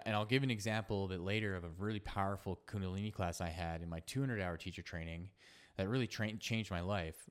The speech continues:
where you're doing a Kundalini class and you're focusing on your heart and you're,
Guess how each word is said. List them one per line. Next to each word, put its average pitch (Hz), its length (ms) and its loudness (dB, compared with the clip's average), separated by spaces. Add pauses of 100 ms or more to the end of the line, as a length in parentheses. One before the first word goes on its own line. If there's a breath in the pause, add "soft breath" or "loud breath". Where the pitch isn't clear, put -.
(100)
where 98 500 2 (2000 loud breath)
you're 131 180 6
doing 127 240 4
a 113 40 2
Kundalini 123 460 2
class 107 280 6
and 110 60 0
you're 107 100 2
focusing 123 420 2
on 98 80 0
your 92 120 0
heart 139 320 6
and 104 100 -2
you're, 101 180 0